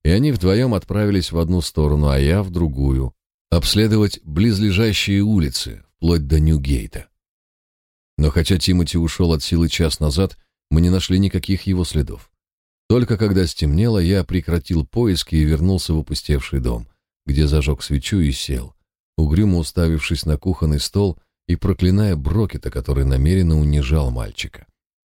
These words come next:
Я понял, что уже воспринимал Тимоти чуть ли не как сына, а к Джозефине относился в некотором роде как к родной дочери. Возможно, потому меня так ранил проступок юного конюха,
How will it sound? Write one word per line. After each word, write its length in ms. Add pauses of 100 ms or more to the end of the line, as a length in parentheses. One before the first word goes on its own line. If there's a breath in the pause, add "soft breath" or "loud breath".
(760)
Я 180
понял, 380
что 220
уже 240
воспринимал 600
Тимоти 560 (360)
чуть 260
ли 100
не 120
как 240
сына, 460 (280)
а 120
к 80
Джозефине 640
относился 600
в 60
некотором 460
роде 260
как 280 (260)
к 60
родной 380
дочери. 480 (640)
Возможно, 460
потому 400
меня 260
так 260
ранил 320
проступок 600
юного 440
конюха, 560